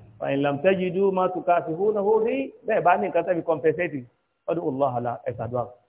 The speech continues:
So, èèyàn tó lè sọ "Yarhamukallahu" fún wọn, hàn? Ètè tẹ̀ wá wúwo, tó wọ́n ṣe "Yarhamukallahu" fún. So, in fact, ẹ̀hẹ́n, ojú wọ́n dì ń wò wá, wá, ó mì pé nìyẹn gan náà kò mọ irú nǹkan ṣe fún.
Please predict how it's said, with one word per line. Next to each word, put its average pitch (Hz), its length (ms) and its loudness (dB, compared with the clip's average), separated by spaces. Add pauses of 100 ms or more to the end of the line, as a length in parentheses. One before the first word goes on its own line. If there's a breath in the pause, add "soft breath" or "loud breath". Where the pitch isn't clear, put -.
(920)
So, 170 60 2
èèyàn 165 400 0
tó 202 100 0
lè 208 160 2
sọ 185 100 0
"Yarhamukallahu" 175 760 2
fún 151 180 -2
wọn, 131 160 -2 (1500)
hàn? 147 280 2 (1040)
Ètè 151 280 4 (100)
tẹ̀ 160 200 10
wá 185 180 12
wúwo, 185 360 6 (1900)
tó - 40 4
wọ́n 190 180 10
ṣe 170 80 6
"Yarhamukallahu" 160 800 6
fún. 120 220 -6 (1000)
So, 147 60 0 (180)
in 120 140 -8
fact, 135 220 6
ẹ̀hẹ́n, 127 480 -2
ojú 202 220 2
wọ́n 240 160 10
dì 233 60 4
ń 160 100 4
wò 156 120 10
wá, 139 160 10
wá, 170 100 12
ó 190 80 10
mì 180 80 2
pé 160 120 6
nìyẹn 139 260 2
gan 147 120 2
náà 160 100 0
kò 123 140 -8
mọ 123 160 -6
irú 127 160 -4
nǹkan 131 280 -8
ṣe 120 120 -12
fún. 113 160 -20